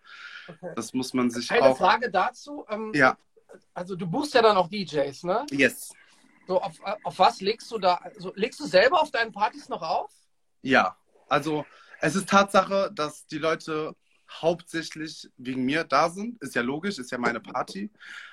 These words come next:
Speaker 2: Aber jetzt zum Beispiel bei der Black Beats ist der Vibe komplett anders als bei anderen Partys. Also ich hab gefühlt nur sechzig, siebzig Prozent an schwarzen Personen da. Und du merkst direkt, der Vibe ist komplett anders,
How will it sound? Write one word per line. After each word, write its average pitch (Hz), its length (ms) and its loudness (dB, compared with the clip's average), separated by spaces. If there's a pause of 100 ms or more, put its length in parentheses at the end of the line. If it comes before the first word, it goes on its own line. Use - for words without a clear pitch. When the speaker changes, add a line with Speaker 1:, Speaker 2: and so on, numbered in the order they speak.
(160)
Speaker 2:
Aber 156 480 2
jetzt - 260 -8
zum 151 100 -10
Beispiel 135 180 -12
bei 131 80 -2
der 127 80 -2
Black 123 240 -4
Beats 160 260 -8
ist - 180 -16
der 120 300 4
Vibe 151 300 4 (500)
komplett 143 540 -8
anders 143 300 -2
als - 280 -8 (680)
bei 143 160 2
anderen 123 300 -6
Partys. 98 420 -14
Also 131 200 -2
ich - 100 -6
hab 139 140 -4 (440)
gefühlt 175 720 2
nur 156 180 0
sechzig, 151 360 2
siebzig - 300 -8
Prozent 123 360 -4
an 117 100 -4
schwarzen 117 400 -2
Personen 104 440 -2
da. 90 220 -6 (400)
Und 120 220 0
du 127 60 -4
merkst 151 400 6
direkt, 143 320 4
der 110 240 -2
Vibe 143 340 2 (140)
ist - 280 -14 (100)
komplett 135 800 -6
anders, 147 320 -2